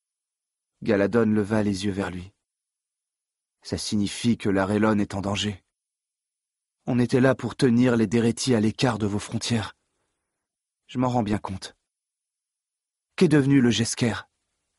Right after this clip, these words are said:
ma religion ? Raoden se contenta de secouer la tête.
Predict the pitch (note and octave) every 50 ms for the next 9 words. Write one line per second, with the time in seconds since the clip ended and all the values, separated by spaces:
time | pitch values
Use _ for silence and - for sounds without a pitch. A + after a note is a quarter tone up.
0 | _ _ - C#3 A#2 G#2 B2 A#2+ A2+ G#2 - A#2 A2 - - _ _ _ _ _
1 | _ _ _ _ _ _ _ _ _ _ _ _ _ _ _ _ _ _ _ _
2 | _ - - A#2 A2 G#2+ G#2+ G2+ B2 A2+ G#2+ - - G#2+ - - G#2+ - G#2 F#2+
3 | - A2 G#2 G2 G2 F#2 - - G2 - - A2 G2 F2+ F2 - - F2 - -
4 | - -